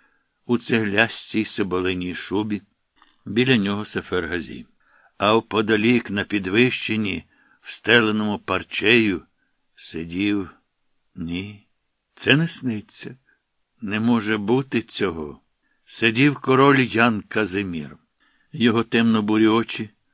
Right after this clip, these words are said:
з погордою дивилися на гетьмана переможця. Кучерява чорна перука по-патриціанськи спадала на плечі, чорний атласний кафтан, торочений білою коронкою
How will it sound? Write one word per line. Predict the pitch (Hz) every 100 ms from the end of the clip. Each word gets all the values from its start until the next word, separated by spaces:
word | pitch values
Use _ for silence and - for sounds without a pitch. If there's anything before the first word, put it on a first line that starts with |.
| _ _ _ _ -
з | 101 -
погордою | 120 123 123 147 143 120 110 110
дивилися | 113 110 123 120 - 113
на | 110 101
гетьмана | 90 110 113 - 98 98
переможця. | 92 95 98 95 123 117 - 92 71 _ _ _ _ _ _
Кучерява | - 95 - 95 95 98 95 95
чорна | - 98 95 95 87
перука | - 90 101 107 - 92 82 _ _ _ _ _ _
по-патриціанськи | - 110 117 110 123 120 113 113 127 113 - 117
спадала | - - 113 107 120 117
на | 113 110
плечі, | 98 95 104 92 - 85 - _ - _ _ _
чорний | - 104 107 113 104 104 98 _ _ _ -
атласний | 85 - 82 85 - 85
кафтан, | 78 87 78 - 90 95 95 - _ _ _ _ _ -
торочений | 104 123 131 123 120 110
білою | 110 101 123 120 117
коронкою | 110 117 117 117 107 107 104